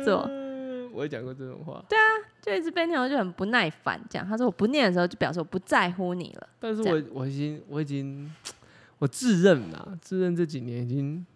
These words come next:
Speaker 2: 练习得慢慢不去念，就是，啊，看到，啊，就捡起来做吧。
Speaker 1: 嗯，嗯，嗯。
Speaker 2: 就看到，啊，就弄一下吧。就，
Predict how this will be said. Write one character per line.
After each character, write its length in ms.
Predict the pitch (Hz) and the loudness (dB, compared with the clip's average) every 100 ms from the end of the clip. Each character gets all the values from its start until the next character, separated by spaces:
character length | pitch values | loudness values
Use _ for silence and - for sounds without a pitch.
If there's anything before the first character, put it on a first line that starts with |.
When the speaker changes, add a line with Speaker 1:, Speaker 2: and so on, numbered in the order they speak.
| _ | _
Speaker 2:
练 260 | 156 151 | -2 -2
习 180 | 135 127 | -4 -8
得 320 | 123 - 85 175 - _ _ _ _ _ _ - | -8 -6 -8 -10 -16 _ _ _ _ _ _ -4
慢 240 | 185 165 | 0 2
慢 220 | 151 139 135 - _ _ | 2 0 -2 -14 _ _
不 100 | 131 | -8
去 180 | - 135 | -6 -6
念， 300 | 135 135 113 180 _ | -4 -6 -8 -16 _
就 140 | 143 | -6
是， 180 | 135 135 - | -4 -4 -6
啊， 220 | 143 - _ _ | -12 -16 _ _
看 240 | - 131 | -6 -4
到， 280 | 131 127 - - _ _ _ - | -2 -4 -6 -14 _ _ _ -16
啊， 220 | 135 151 - | -14 -14 -12
就 80 | |
捡 200 | 135 123 | -10 -8
起 120 | 123 127 | -6 -6
来 40 | - | -6
做 180 | - - | -6 -6
吧。 200 | 170 - _ | -10 -20 _
Speaker 1:
嗯， 280 | 190 180 175 | -8 -8 -10
嗯， 220 | 196 170 - | -12 -12 -14
嗯。 60 | - - | -18 -16
Speaker 2:
就 60 | 156 | -6
看 220 | 147 135 | -2 0
到， 100 | 131 | 0
啊， 240 | 135 139 135 | -4 -6 -4
就 80 | 131 | -2
弄 220 | 131 127 | -2 -2
一 40 | |
下 100 | 156 - | -8 -10
吧。 140 | - 170 143 - _ | -12 -12 -12 -14 _
就， 280 | - 175 151 | -2 -2 -2